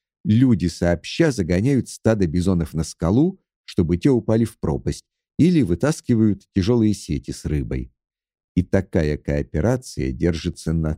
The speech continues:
том, что обеспечивает каждому мужчине возможность оставить потомство. Каждый должен быть лично заинтересован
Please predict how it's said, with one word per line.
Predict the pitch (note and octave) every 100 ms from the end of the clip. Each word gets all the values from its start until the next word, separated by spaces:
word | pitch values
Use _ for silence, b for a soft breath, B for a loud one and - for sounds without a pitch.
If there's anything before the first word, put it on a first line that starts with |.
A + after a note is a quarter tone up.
| -
том, | C3 C3 G#2+ _ _ _
что | - -
обеспечивает | D#2+ D2+ D#2 - C#3 - F2+ D#2 -
каждому | G2 E2 D#2+ C#2
мужчине | C2 C#2 - - D3 C#3 B2+ _ _ -
возможность | C2+ - D2 A#2 A2 A2 - _ _ -
оставить | D#2 - D#2+ D#2 -
потомство. | - - - - - - _ _ _ _ _ _ _ _ -
Каждый | C3 C#3 - C2
должен | D#2+ A#2 B2+ A#2 A2
быть | A#2+ B2+
лично | G#2 A#2 C#3 - D#2
заинтересован | C2 D#2 D2+ D#2+ D#2 - A#2 A#2+ A#2